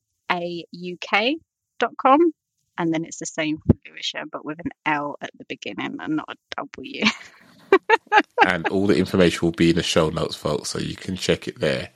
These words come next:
Speaker 1: Absolutely.
Speaker 2: Great stuff. Well, thank you very much for coming on, sharing what you did. Did not know any of that stuff about you,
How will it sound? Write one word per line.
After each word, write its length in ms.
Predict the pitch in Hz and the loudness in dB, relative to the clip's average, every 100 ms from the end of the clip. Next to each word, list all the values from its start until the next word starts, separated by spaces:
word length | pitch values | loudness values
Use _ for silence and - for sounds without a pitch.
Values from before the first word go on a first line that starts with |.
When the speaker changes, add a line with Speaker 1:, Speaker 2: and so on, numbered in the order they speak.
| _ - | _ 0
Speaker 1:
Absolutely. 1080 | - - - - 180 - - - - - 240 - | 0 0 -2 0 0 -2 -4 -4 -2 0 0 -2
Speaker 2:
Great 300 | 214 92 98 | -2 0 0
stuff. 360 | - 78 85 | -2 -4 -4
Well, 80 | - | -8
thank 320 | 110 131 123 | -2 -2 0
you 100 | 107 | -2
very 280 | 101 101 90 | 2 6 6
much 340 | 87 87 113 - | 4 4 2 0
for 140 | - | -10
coming 340 | - 95 95 87 | -4 0 2 2
on, 280 | 85 95 123 - - - | 2 0 -2 -12 -20 -14
sharing 420 | - - 92 92 | -2 6 6 6
what 100 | 92 | 4
you 140 | - 82 | -2 -2
did. 380 | 82 82 95 - - | 2 2 2 -2 -4
Did 180 | 95 98 | 0 2
not 140 | - | 2
know 420 | 82 85 82 - _ _ - | 4 4 4 0 _ _ 2
any 220 | 113 110 | 4 6
of 60 | 95 | 6
that 140 | - | 4
stuff 300 | - - 82 | 0 -2 0
about 340 | 90 90 85 80 | 2 4 4 2
you, 280 | 90 98 | 0 0